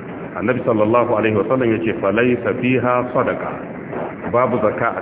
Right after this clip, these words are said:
kai. Illa an yasha rabbuha, sai dai idan mutum mai wannan awakan ya ga dama sai ya bada sadaka, amma dai zakka babu. Wato, zakkan tana farawa ne ga wanda ya mallaki awakai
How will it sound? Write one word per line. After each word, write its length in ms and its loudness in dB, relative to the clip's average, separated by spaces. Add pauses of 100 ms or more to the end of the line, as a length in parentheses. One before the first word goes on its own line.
kai. 80 -8 (720)
Illa 300 2
an 80 2
yasha 260 0
rabbuha, 500 0
sai 120 2
dai 180 2
idan 260 2
mutum 380 4 (160)
mai 160 4
wannan 600 4
awakan 520 2 (400)
ya 160 0
ga 100 0
dama 320 2
sai 100 2
ya 60 4
bada 300 2
sadaka, 400 -4
amma 240 2
dai 160 2
zakka 320 0
babu. 240 2 (880)
Wato, 300 2
zakkan 360 4
tana 280 4
farawa 500 4
ne 120 0
ga 100 -2
wanda 220 0
ya 60 4
mallaki 360 2
awakai 640 4